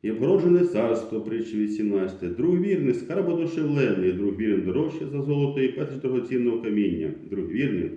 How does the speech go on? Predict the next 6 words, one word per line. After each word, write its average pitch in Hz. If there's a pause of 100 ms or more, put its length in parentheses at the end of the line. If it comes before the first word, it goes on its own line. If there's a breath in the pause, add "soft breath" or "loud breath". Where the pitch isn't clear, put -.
(320 loud breath)
замкнений 151
цар, 151
закладений 143
колодязь, 110
запечатане 107
джерело". 90